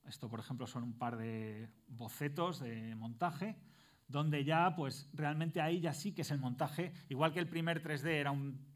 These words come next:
tres D, todavía no sabíamos ni en qué sala íbamos a actuar, era un tres D basado en la maqueta, este ya es un boceto del montaje tal y como va a ser en la sala, ¿vale?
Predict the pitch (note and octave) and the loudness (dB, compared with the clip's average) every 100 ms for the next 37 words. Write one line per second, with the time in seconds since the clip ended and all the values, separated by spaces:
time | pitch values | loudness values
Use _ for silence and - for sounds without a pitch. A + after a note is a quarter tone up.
0 | - - C3+ B2+ D3 C3+ A#2+ C3+ C3+ C3+ | -18 -10 -6 -2 -2 -2 -2 -2 -2 -2
1 | C3+ C3 B2+ A#2+ B2 A#2+ A2+ B2+ B2 A2+ | -2 0 -2 -2 -4 -6 -6 -4 -4 -4
2 | A2+ A2+ A2 C#3 F3 F3+ A#2+ A#2 A#2 A#2+ | -8 -10 -10 -4 -4 -2 -6 -6 -6 -6
3 | A2+ - A#2+ A#2+ A#2+ A#2+ D3 F3 - - | -8 -6 -6 -4 -4 -4 -4 -4 -6 -18
4 | - C3+ - C3 D3 D3+ - - - C3+ | -12 -8 -4 2 2 0 -6 -16 -8 -6
5 | C3 - - E3 D#3 D3+ C#3 B2+ D3+ C#3+ | -6 -10 -8 0 2 2 0 -2 -2 0
6 | F3 F#3 - - C#3+ D3 D3 C#3+ C#3+ F3 | 0 -2 -8 -10 -2 -2 0 -2 0 -2
7 | - E3 F#3+ F#3+ E3 D#3+ D3 C#3+ - D3 | -2 0 2 4 2 0 2 0 0 0
8 | D#3+ - - - C#3 C3+ D3 D3 C#3 B2 | 0 -2 -18 -16 -6 -4 -4 -4 -10 -8
9 | - G#2+ F2+ - _ _ A2+ A2 D3 | -8 -8 -10 -20 _ _ -14 -10 -10